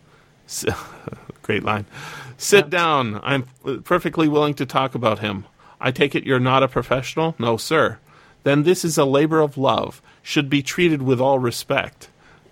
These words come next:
Speaker 1: Ruth, <laughs> so it's not commercial, right? <laughs> "Ruth knows as much about Timmy as any person alive, I should say.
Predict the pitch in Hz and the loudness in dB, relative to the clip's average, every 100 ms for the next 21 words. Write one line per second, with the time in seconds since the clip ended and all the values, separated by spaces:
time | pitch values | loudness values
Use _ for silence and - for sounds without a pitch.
0 | - 117 170 - 120 117 131 - - - | -6 2 4 4 2 2 0 0 -2 0
1 | 113 - 104 - 120 117 - 120 117 - | 0 2 0 2 2 2 0 -2 -2 -2
2 | - - - 123 - 131 - - 156 131 | -4 -8 -6 -4 -4 -4 -2 -2 -2 -4
3 | 127 - 143 208 233 165 165 156 147 143 | -8 -6 -2 0 0 2 2 2 0 2
4 | 160 160 147 147 - 170 151 127 117 127 | 0 2 2 0 2 0 2 2 2 2
5 | 131 131 131 127 127 120 113 107 107 107 | 2 2 0 2 2 4 4 2 2 0
6 | - 101 104 101 104 | -2 -4 -2 0 -2